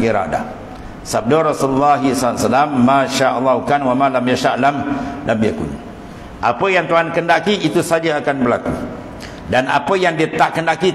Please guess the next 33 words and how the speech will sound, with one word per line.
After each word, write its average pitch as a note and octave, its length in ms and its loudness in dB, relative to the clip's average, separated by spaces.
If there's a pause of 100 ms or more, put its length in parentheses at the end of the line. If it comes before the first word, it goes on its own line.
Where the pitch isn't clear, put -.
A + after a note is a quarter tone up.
(120)
takkan E3 320 2
berlaku. C#3 320 0 (320)
Jadi C3 240 -2
semua F3 240 2
yang F3+ 160 2
berlaku E3+ 400 2
ni F#3 80 -2
adalah E3 400 4 (480)
hasil F3 320 2
daripada D3 480 2
taksisul D#3+ 880 0
iradah. C#3+ 480 2 (720)
Taksis C#3+ 400 0
mana D3 320 2
apa? D#3 240 0
Penentuan. D3 800 2 (960)
Ya, A#2+ 240 2
dia C3+ 160 2
tentu C#3+ 720 0
sampai B2+ 400 -2
masa D3 240 0
dia D3+ 160 2
jadi. C3+ 480 2
Jadi C#3+ 320 2
itu D#3+ 80 0
dia D3+ 80 2
panggil D3 400 0
taksir. C#3+ 480 2 (640)
Taksir F3+ 560 2
itu D3+ 240 2 (560)
maknanya C3 400 2
memberi C#3+ 400 0
kesan, F#3+ 560 2